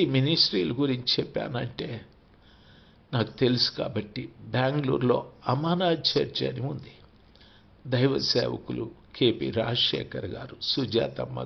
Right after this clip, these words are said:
గారు, వారిద్దరు కూడా నిజంగా వారిని వర్ణించడం చాలా కష్టం. వీడు నష్టం చేసేవాడు, వాడు కష్టపడే, వాడు ద్రోహం చేసేవాడు, వీడు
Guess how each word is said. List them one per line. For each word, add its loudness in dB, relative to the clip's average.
గారు, -12
వారిద్దరు 2
కూడా 0
నిజంగా -2
వారిని -2
వర్ణించడం 0
చాలా -2
కష్టం. -4
వీడు 6
నష్టం 4
చేసేవాడు, 4
వాడు 2
కష్టపడే, 2
వాడు 4
ద్రోహం 4
చేసేవాడు, 2
వీడు 6